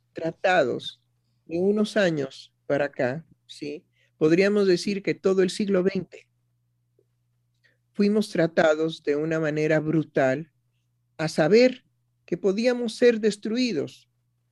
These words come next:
en el momento en que no se pusieran de acuerdo los poderosos que tenían bombas atómicas. Se vivió, digamos, el terror de la desaparición,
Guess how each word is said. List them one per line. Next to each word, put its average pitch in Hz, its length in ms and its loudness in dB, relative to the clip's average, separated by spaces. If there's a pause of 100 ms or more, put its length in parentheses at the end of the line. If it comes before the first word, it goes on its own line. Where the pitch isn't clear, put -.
en 175 80 -4
el 165 140 0
momento 208 460 -2
en 185 120 -4
que 156 100 -4
no 165 140 -4
se 175 160 -8
pusieran 180 580 -2
de 175 80 2
acuerdo 160 460 0
los 147 180 -6
poderosos 160 800 -4 (400)
que 170 160 0
tenían 165 480 2
bombas 143 380 -8
atómicas. 135 800 -14 (1200)
Se 165 200 4
vivió, 208 400 4
digamos, 208 460 -2
el 170 120 -4
terror 196 480 0
de 170 120 -4
la 143 140 -2
desaparición, 143 1000 -6